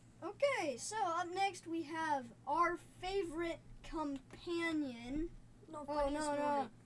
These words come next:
Speaker 2: Funniest
Speaker 1: No, I'm getting
Speaker 2: moment.
Speaker 1: ahead. Funniest moment. So, for me, this was during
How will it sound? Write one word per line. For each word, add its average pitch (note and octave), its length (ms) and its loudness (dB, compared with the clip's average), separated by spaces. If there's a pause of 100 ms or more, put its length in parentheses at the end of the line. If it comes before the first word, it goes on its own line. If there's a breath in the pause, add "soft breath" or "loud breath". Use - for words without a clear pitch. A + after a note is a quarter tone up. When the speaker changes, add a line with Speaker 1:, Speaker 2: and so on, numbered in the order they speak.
(100)
Speaker 2:
Funniest C4+ 240 -4
Speaker 1:
No, D4 120 2
I'm D4+ 100 2
getting D#4+ 220 0
Speaker 2:
moment. C#4+ 200 2
Speaker 1:
ahead. E4+ 300 4
Funniest D#4 400 -2
moment. C#4 540 0 (500 loud breath)
So, D#4 760 2 (300)
for E4+ 220 -2
me, F#4+ 140 4 (220)
this F#4 260 -2
was D4+ 640 0 (320)
during E4+ 640 2